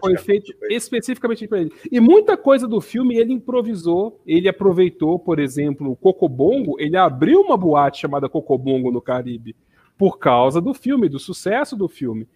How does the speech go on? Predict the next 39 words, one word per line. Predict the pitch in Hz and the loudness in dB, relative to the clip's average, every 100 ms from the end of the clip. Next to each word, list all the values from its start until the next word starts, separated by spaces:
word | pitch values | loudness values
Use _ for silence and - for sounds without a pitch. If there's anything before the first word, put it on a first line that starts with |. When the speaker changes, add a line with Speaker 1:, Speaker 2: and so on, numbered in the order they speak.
| _ _ _ | _ _ _
Speaker 2:
E, | - 196 208 208 202 190 170 156 | -2 0 2 2 2 4 6 6
assim, | 170 - 190 120 - _ _ - | 4 0 -2 -2 -6 _ _ -6
tem | 226 | -2
muita | 247 269 | 0 -2
coisa | 262 254 226 | -4 -4 -4
interessante. | 240 247 233 226 240 - | -2 -2 -2 -2 -2 -4
Eles | 156 - | -8 -4
queriam | 190 180 208 226 | -2 2 2 2
usar | 160 165 175 | 2 4 4
pro | 175 180 | 2 0
papel | 175 147 151 143 139 | 0 0 2 2 2
da | 135 131 127 117 | 2 2 2 0
Cameron | - 156 135 117 | -2 -2 -2 -4
Diaz, | 135 240 202 | -2 -2 0
que | - | -2
é | |
a | 123 | -4
Tina | - 196 165 | -2 -2 -2
Carlyle, | - 120 113 123 175 202 135 107 107 _ _ _ | -6 -8 -4 -2 0 0 -2 -4 -10 _ _ _
eles | - 185 | -4 -2
queriam | - 202 | 2 4
usar | 190 196 | 6 6
a | |
Anna | 196 226 | 6 4
Nicole | 233 233 233 | 2 2 0
Smith. | 214 226 247 - - _ _ _ _ | 2 2 2 -4 -20 _ _ _ _
Mas | 208 214 | -2 -2
quando | - - 294 392 392 | -2 4 6 6 4
foram | - 226 254 311 | 2 0 0 0
procurar | 277 254 - 214 196 | -2 -6 -2 0 0
o | 208 | 0
casting | - 202 247 247 | 2 2 2 -4
de | 220 | -4
dublês | 214 190 160 208 349 403 | -4 -2 2 4 4 0
pra | - 254 | 0 0
Anna | 233 | 0
Nicole | 214 - 202 | -4 -2 -2
Smith, | 185 165 196 262 | -2 -4 -4 -2
acharam | 254 - 214 196 226 | -4 -2 -2 -2 -2